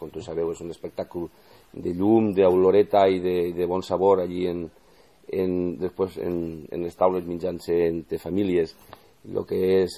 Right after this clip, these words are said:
anar pelant i un li pela la carxofeta a la nòvia i la té al xiquet, i és un dia que està des del primer dia i segueix sent espectacular. I com no, pues, el diumenge, pues, en estos vint-i-sis estants que tindrem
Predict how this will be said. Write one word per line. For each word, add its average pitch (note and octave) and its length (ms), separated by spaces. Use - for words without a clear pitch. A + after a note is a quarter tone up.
anar F2 160
pelant G2+ 360
i F#2+ 140
un F#2+ 200
li F#2 100
pela F#2+ 300
la F2+ 120
carxofeta F#2 500
a F2 60
la F2 60
nòvia G2+ 300
i F2+ 40
la F2+ 140
té F2+ 160
al F2+ 160
xiquet, A2 420
i F2+ 380
és F#2 160
un F#2 80
dia F#2+ 240
que A2 120
està A#2+ 240
des G#2+ 120
del F#2+ 100
primer G#2 220
dia G#2 300
i F#2+ 100
segueix G2 400
sent G2 200
espectacular. F#2+ 640
I G#2+ 160
com A#2 160
no, A#2 220
pues, G#2+ 480
el F2 80
diumenge, F#2+ 640
pues, F2 160
en F2+ 80
estos F2 240
vint-i-sis F2+ 720
estants F#2 340
que - 80
tindrem F2+ 460